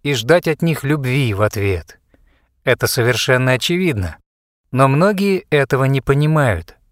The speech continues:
Всем хочется любви и уважения,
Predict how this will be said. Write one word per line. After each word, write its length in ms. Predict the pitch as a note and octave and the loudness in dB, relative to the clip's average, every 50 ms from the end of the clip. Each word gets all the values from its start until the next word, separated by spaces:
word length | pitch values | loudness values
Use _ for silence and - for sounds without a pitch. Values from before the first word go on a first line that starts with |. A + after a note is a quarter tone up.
| _ _ _ _ _ _ _ _ _ _ _ - | _ _ _ _ _ _ _ _ _ _ _ -8
Всем 380 | - - - F#3+ G3 G3 F#3 | -4 -2 0 2 2 0 0
хочется 500 | - - F#3+ F3 - - D3 - - D#3+ | 0 0 -2 0 0 -2 -4 -2 -2 -2
любви 460 | D3+ C3+ C#3+ C3 A#2 A2+ A#2+ C3+ D3+ | -2 -2 -4 -4 -2 -2 0 0 -2
и 220 | - - C#3 C#3 D3+ | -2 -2 -2 0 0
уважения, 840 | D#3+ D#3+ D#3 F3 F#3 E3 D#3+ F#3+ F3+ C#3+ A2 G2+ F#2+ F2 D#2 - | 0 2 2 2 2 2 2 0 0 0 0 0 -2 -4 -6 -10